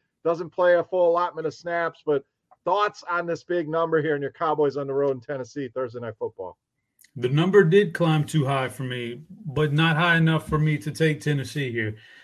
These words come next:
Speaker 2: But it's too high for me to take the Cow-, the Cowboys because, uh, yeah, the Cowboys are in a similar boat.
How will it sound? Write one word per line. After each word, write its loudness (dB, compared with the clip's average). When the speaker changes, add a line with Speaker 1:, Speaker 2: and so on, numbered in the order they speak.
Speaker 2:
But 2
it's -6
too 2
high 6
for -6
me 0
to -6
take -4
the -6
Cow-, -6
the -6
Cowboys -2
because, -8
uh, -2
yeah, 4
the 0
Cowboys 0
are 2
in 2
a 2
similar 0
boat. -6